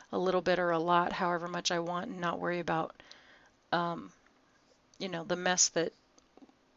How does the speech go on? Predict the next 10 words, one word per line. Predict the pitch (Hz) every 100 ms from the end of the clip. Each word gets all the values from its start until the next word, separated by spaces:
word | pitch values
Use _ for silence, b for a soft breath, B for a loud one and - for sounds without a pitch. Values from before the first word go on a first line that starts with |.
| _ -
traditional | 214 202 196 - 180
watercolors | 170 175 175 - 175 170 180
make, | 170 170 -
or | - 175 170
even | - 220 254 220 202 B B B B B 190
the, | 202 190 185
um, | 175 170 165 - _ - - -
the | 185
waste, | 170 185 - - - - -
because | 180 190 175 - -